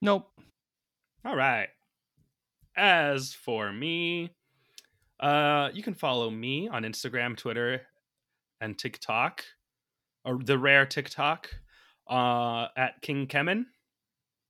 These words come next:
Speaker 2: K E M M A N, King Kemen. Um,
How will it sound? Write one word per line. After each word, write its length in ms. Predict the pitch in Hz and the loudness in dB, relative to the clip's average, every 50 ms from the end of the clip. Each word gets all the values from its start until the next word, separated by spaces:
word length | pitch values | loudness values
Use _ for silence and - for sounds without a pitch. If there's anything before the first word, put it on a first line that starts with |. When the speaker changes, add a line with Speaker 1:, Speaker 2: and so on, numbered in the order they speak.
| _ _ _ _ _ _ - 131 - - - - | _ _ _ _ _ _ -20 -20 -20 -20 -20 -10
Speaker 2:
K 640 | - - 139 135 139 143 147 147 147 156 165 160 - - _ - | -2 0 2 2 4 2 2 0 0 -2 -2 -4 -4 -8 _ -4
E 340 | 131 139 143 147 151 170 170 | -2 -2 -2 -2 -2 -2 -2
M 280 | - 120 131 139 143 139 - | -2 -2 -2 -2 -2 -4 -2
M 200 | 117 123 127 135 - | -4 -2 -2 -4 -4
A 160 | - 117 120 | -4 -4 -4
N, 320 | 120 107 101 87 85 87 98 | -4 -4 -4 -6 -6 -10 -10
King 260 | - - 165 175 175 | -8 -6 -4 -4 -4
Kemen. 340 | 147 - 104 98 101 123 135 - - - - - - - | -4 -4 -4 -4 -4 -6 -8 -12 -18 -20 -20 -20 -12 -2
Um, 440 | - 127 131 139 139 143 143 135 135 | 2 4 4 6 4 2 0 -4 -10